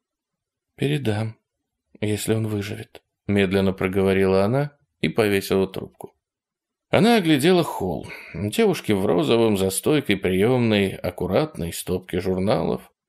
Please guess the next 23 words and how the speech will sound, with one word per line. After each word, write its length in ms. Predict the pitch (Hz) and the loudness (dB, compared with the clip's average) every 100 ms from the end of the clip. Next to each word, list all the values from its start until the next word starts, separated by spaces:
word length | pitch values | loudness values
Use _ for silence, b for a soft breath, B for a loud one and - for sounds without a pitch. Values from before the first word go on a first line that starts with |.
| _ _ _ | _ _ _
Мужчина, 680 | - 208 - - 135 147 127 | 0 0 0 0 2 2 0
постукивающий 1080 | - 117 - 117 117 113 110 110 107 - 104 | 0 -2 0 -2 0 2 2 2 0 0 -2
пальцами 600 | - 101 101 - 98 98 | 2 0 0 0 0 0
по 180 | - | -2
колену 560 | 95 101 98 101 98 95 | -2 0 2 2 2 0
в 60 | 98 | 0
ожидании. 800 | 95 95 92 95 92 - 101 - _ _ _ _ _ - | 0 -2 -2 -2 -4 -8 -12 -14 _ _ _ _ _ -8
В 60 | |
такие 320 | 208 - 330 | -4 0 2
минуты 680 | 180 165 196 - - 110 104 - - | 4 2 0 -2 -2 -2 -4 -10 -8
она 440 | 120 151 156 135 | -2 0 0 -2
жалела, 640 | - 107 147 127 185 147 95 | -4 0 0 2 2 2 -2
что 200 | - 101 | -2 -2
не 160 | 107 | -2
курит 720 | 107 - 190 180 - - - _ _ _ _ | -4 -2 0 0 -4 -10 -20 _ _ _ _
и 100 | 104 | -6
не 120 | 101 | -6
пьет. 600 | 92 95 90 123 - - _ _ _ _ _ _ | -6 -4 -2 -4 -8 -20 _ _ _ _ _ _
А 100 | - | -4
лучше 220 | - 240 98 | -2 0 -2
бы 100 | 98 | -2
все 220 | - 147 | -2 -4
сразу. 480 | - - - - | -4 -6 -8 -12